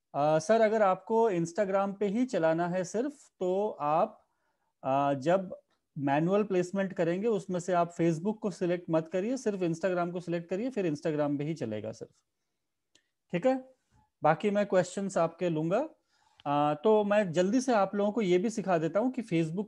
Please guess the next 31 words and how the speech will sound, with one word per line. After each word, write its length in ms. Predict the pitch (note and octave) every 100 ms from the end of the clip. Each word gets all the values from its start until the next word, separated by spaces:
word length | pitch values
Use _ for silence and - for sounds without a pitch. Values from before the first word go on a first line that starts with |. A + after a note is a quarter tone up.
| -
पे, 300 | G3+ G3 G3
अ, 360 | C#3 C#3 C#3 C#3 C#3 _ _ _ _ _ _ _ _ _ _ _
पेज 260 | E3 F#3 F3
कैसे 260 | G3 F#3+
बनाते 360 | E3+ D#3 D3+ F3
हैं 240 | G#3+ D4 C#4+ -
एकदम 360 | C#3+ C#3+ E3 C3+
बेसिक 340 | C3+ G3 G3
से, 200 | B3 D#4+ - - _ _ _ -
और 320 | C#3+ D3+ D#3
ये 240 | D#3 D3 E3+
भी 120 | G#3
सिखा 240 | F#3 F3+
देते 200 | E3+ E3+
हैं 100 | A#3+
कि 100 | B3 G#3+ -
एड्स 440 | D3+ F3 F#3 E3+ -
अकाउंट 460 | D#3+ E3 E3+ F3
कैसे 260 | D#3 D3 D#3+
सेटअप 360 | - C3+ E3+ E3+
करते 240 | C#3 G#3
हैं, 140 | C#4+
ताकि 420 | - D3+ A3 A#3+ D#3
बेसिक 480 | C3 E3 E3+ B3+ -
चीज़ 200 | F#3 F3
आप 160 | D#3+
लोगों 200 | D#3 D3+
की 100 | D3
क्लियर 260 | D#3 D3 A#2+
हो 80 | A2
जाए, 160 | A2+